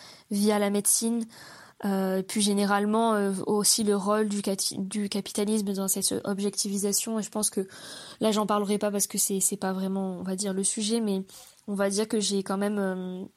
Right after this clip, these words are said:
je me suis beaucoup renseignée à propos de ça. D'ailleurs, s'il y a des gens qui sont intéressés, n'hésitez pas, euh, à m'écrire ou à me demander parce que, euh, je, je peux éventuellement essayer de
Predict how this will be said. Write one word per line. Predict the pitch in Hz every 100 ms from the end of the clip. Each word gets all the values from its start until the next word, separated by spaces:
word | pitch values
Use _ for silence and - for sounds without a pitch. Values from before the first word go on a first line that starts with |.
| -
je | 208
me | 208
suis | 208
beaucoup | 208 202 196
renseignée | 196 202 202
à |
propos | 196 202
de | 202
ça. | 214
D'ailleurs, | 208 196 196
s'il | -
y | 190
a |
des | 196
gens | 202
qui | 202 -
sont | 190
intéressés, | 190 202 196 - 220 247 - - -
n'hésitez | 208 196 202 214
pas, | 220 214 202
euh, | 190
à | - 190
m'écrire | 202 - 220 214 208
ou | 202
à |
me | 196
demander | 202 196 196 226
parce | 208 -
que, | -
euh, | 196 185 185 - - - - _ -
je, | 196
je | 185 196
peux | - 208 208 202
éventuellement | 202 196 190 196 196 196 196
essayer | - 196 190 190
de | 185 190